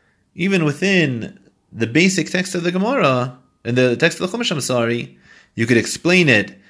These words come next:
as being the function, and I'll prove it to you from a person.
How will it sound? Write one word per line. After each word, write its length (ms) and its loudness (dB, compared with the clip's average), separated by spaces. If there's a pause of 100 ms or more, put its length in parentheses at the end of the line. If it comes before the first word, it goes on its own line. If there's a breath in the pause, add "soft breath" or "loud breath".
(120)
as 180 -2
being 240 -2
the 80 -2
function, 640 -8 (640 soft breath)
and 140 -2
I'll 80 2
prove 260 -6
it 120 -6
to 120 -6
you 400 -4 (300)
from 180 -6
a 60 -4
person. 600 -6